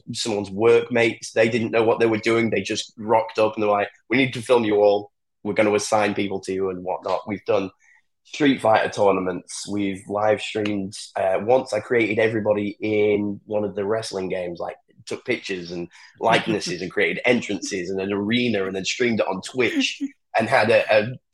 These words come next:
Speaker 1: I think at that point, I think it was sixteen of us, like, a sixteen man Royal Rumble to see who was gonna, like, get what pick. Uh, and then Chris and I would, like, commentate over the, the whole thing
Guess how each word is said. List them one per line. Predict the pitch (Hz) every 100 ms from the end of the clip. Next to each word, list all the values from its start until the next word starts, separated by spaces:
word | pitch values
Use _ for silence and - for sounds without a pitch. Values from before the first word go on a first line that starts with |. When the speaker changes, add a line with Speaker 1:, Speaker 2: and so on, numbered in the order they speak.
| 131 - - - - 117
Speaker 1:
I |
think | 120 127
at |
that | 113 127
point, | 113 98
I |
think | 120
it | 101
was | -
sixteen | 127 - 127 120
of |
us, | 127 104
like, | 95
a | -
sixteen | - 123 - 117
man | 110 107
Royal | 113 110 104
Rumble | 113 117 123
to | -
see | - 113
who | 117 104
was | 98
gonna, | 110 98 101 - _ _ _
like, | 92 98
get | 110 104 98
what | 104 -
pick. | 113 107 - -
Uh, | 101 101 -
and | 104
then | 104
Chris | 98 120 -
and | 107
I | 101
would, | 98 98 98
like, | 95 90
commentate | - 107 95 104 98
over | 101 95
the, | 92 92
the | -
whole | 110 92
thing | - 101 90